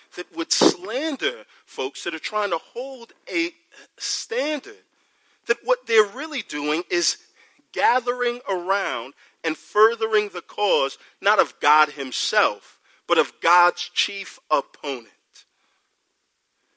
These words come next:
And so what Jesus does is he speaks to this church, and what he lets them know and what he helps them see and what I want you to see is that your circumstances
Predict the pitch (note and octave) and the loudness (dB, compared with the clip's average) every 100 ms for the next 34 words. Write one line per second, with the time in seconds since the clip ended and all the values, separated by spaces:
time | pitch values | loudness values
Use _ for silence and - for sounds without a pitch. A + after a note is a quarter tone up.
0 | _ _ G3+ - A3 G#3 - - B3 C#4 | _ _ -4 2 4 4 -4 -8 -6 -4
1 | A3+ A3+ - G3 F3+ - - F3 - - | -2 -2 -2 2 0 0 -8 -6 -4 -6
2 | - C4 - - - G3+ G3+ - - F#3+ | -6 -8 -4 -6 -4 -4 -4 -4 -4 -4
3 | D#3+ - D3+ D#3+ F#3+ F#3+ F3+ F3 - D#3+ | -4 -10 -10 -8 -8 -4 -4 -4 -6 -8
4 | D#3+ D3 B2 A#2+ B2 C3+ C#3+ C3 C#3+ D#3+ | -6 -4 -6 -6 -12 -14 -14 -12 -12 -12
5 | - C#3+ C3 - C#3 B2 _ _ C3+ C3 | -12 -14 -14 -14 -14 -18 _ _ -10 -6
6 | B2+ B2+ D3 - C3 A#2 - A2+ A2 A2+ | -6 -6 -10 -10 -18 -16 -16 -18 -20 -20
7 | - A#2 _ _ _ A2+ B2+ D3 E3 E3+ | -18 -20 _ _ _ _ -10 -4 0 2
8 | E3+ F3 _ _ - - - E3+ F3 F#3+ | 0 -2 _ _ -8 -4 0 -2 -4 -10
9 | F#3 - F#3+ F#3+ G#3 - G3 G#3 - | -8 -8 -6 -8 -8 -8 -8 -8 -12